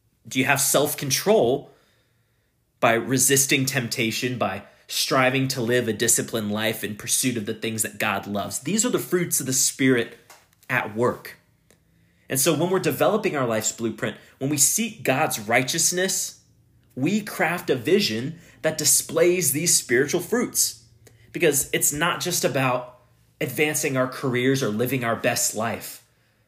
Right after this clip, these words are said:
That's not what this life on earth is about. It's not just about building relationships or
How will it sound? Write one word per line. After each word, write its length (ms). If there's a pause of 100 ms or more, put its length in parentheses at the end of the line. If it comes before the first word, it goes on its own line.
That's 280
not 320
what 160
this 200
life 400
on 180
earth 260
is 120
about. 420 (1400)
It's 160
not 180
just 200
about 520 (320)
building 380
relationships 800
or 160